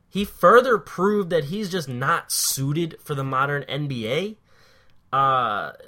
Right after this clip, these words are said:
if, like, I swear, if Jahlil Okafor came into the N B A the same time, like, Shaq did,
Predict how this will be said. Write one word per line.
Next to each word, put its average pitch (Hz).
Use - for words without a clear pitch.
if, -
like, 165
I 147
swear, 135
if 113
Jahlil 165
Okafor 170
came 147
into 156
the 139
N 131
B 113
A 117
the 117
same 117
time, 113
like, 95
Shaq -
did, 156